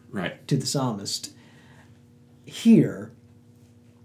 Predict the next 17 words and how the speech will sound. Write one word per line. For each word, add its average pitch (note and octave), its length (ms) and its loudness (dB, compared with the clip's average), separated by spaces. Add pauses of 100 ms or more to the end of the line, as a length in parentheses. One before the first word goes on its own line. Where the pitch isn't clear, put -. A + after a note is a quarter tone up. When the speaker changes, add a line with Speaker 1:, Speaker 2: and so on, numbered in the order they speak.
(140)
Speaker 2:
we D3+ 160 6
have, C3 440 0
uh, A2 360 -6
what B2+ 280 -4
is B2+ 220 -6
commonly D#3 560 4
referred A#2+ 420 -4
to A2+ 220 -6
as A#2 220 -10
a - 60 -8
precatory A2+ 680 -8
psalm, G#2 560 -10
and B2 200 -8
what D3 240 2
this D3 280 0
would C3+ 200 0
be, A2 380 -6